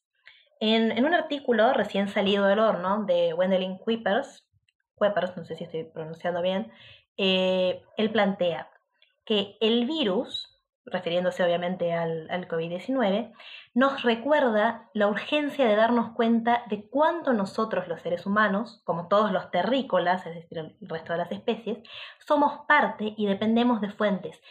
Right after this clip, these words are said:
bio-, psico- y socioinmunológicas y redes de colaboración e interacción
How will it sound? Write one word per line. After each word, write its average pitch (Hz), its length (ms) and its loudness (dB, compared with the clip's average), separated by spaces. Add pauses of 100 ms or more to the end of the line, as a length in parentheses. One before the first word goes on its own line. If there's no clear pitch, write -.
(140)
bio-, 208 480 0
psico- 254 640 -4
y 208 60 -4
socioinmunológicas 202 1500 0 (240)
y 226 140 2
redes 247 320 2
de 220 120 0
colaboración 214 840 2
e 180 80 -4
interacción 196 880 0